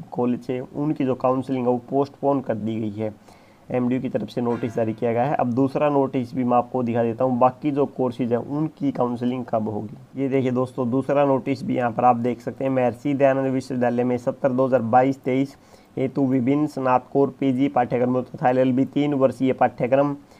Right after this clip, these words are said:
में प्रवेश काउंसलिंग प्रक्रिया की तकनीकी पहलुओं बारे जानकारी देने के लिए आज विशेष त-,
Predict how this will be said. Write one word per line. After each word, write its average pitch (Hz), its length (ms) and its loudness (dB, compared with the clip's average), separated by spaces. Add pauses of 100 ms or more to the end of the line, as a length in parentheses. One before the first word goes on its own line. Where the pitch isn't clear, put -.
(200)
में 135 200 0
प्रवेश 139 400 0
काउंसलिंग 135 480 0
प्रक्रिया 131 460 0
की 131 200 -2
तकनीकी 131 500 -2
पहलुओं 131 440 0 (360)
बारे 127 300 4
जानकारी 131 420 4
देने 123 260 0
के 131 60 -2
लिए 127 140 2
आज 127 180 4
विशेष 131 460 -2
त-, - 180 -4